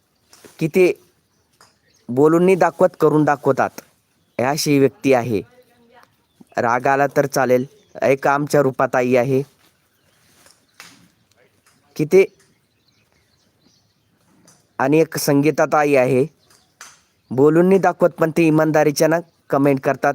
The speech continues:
येतात लाईव्हवरती. त्यांचे कामं असून लहान बा-, लेकरांना, दीडशे दोनशे लेकरांना ॲडजस्ट करून ते, ते इथे येतात. हा, चुकला असेल तर माफ करा. आणि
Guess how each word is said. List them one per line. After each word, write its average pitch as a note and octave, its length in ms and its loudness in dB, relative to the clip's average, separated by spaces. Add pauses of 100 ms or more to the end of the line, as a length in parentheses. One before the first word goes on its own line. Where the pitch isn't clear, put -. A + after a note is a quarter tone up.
येतात C#3 340 0
लाईव्हवरती. C3+ 640 0 (1000)
त्यांचे D#3 280 0
कामं D#3+ 500 0 (340)
असून E3 380 -2
लहान D#3 380 0
बा-, C#3 320 0
लेकरांना, D3 680 -2 (760)
दीडशे E3+ 400 -2
दोनशे E3 480 0
लेकरांना D#3 520 0
ॲडजस्ट C#3 380 -4
करून D#3+ 240 0
ते, D#3+ 120 -4
ते D3+ 180 -2
इथे C#3+ 200 0
येतात. A#2+ 240 -2 (1400)
हा, C#3+ 200 -2
चुकला D3 380 -2
असेल D#3 300 -4
तर D3 80 2
माफ C#3 240 0 (100)
करा. D3 220 0 (1200)
आणि C#3 640 0